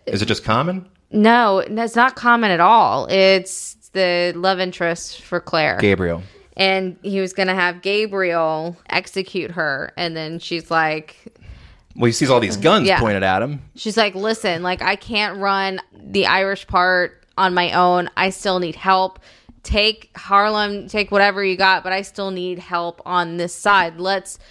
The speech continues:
Speaker 2: partner and let's, you know, be partners. We don't have to be friends," but it's pretty much how it works out.
Speaker 1: And I like that ending. It's the two of them teaming up.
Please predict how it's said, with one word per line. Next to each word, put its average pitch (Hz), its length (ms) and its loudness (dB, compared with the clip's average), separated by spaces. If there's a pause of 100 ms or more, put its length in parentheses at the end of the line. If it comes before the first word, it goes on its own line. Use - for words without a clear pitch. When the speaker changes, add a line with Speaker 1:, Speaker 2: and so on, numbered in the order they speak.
(260)
Speaker 2:
partner 196 580 0
and 202 120 -14
let's, - 540 -8
you 190 180 -8
know, 175 140 -2
be 180 140 -4
partners. 190 600 0
We 196 60 0
don't 202 140 0
have 196 100 -4
to - 60 -16
be 180 100 -2
friends," 180 640 0
but 175 640 2
it's - 160 -14
pretty 196 200 0
much 180 200 -2
how 170 280 0
it 143 60 -10
works 170 260 -10
out. 147 460 -2 (640)
Speaker 1:
And 139 100 0
I 170 100 6
like 190 260 2
that 160 160 2
ending. 180 240 -2
It's 117 100 -6
the 143 80 0
two 165 140 -2
of 147 80 4
them 156 120 -2
teaming 156 320 -2
up. 196 280 0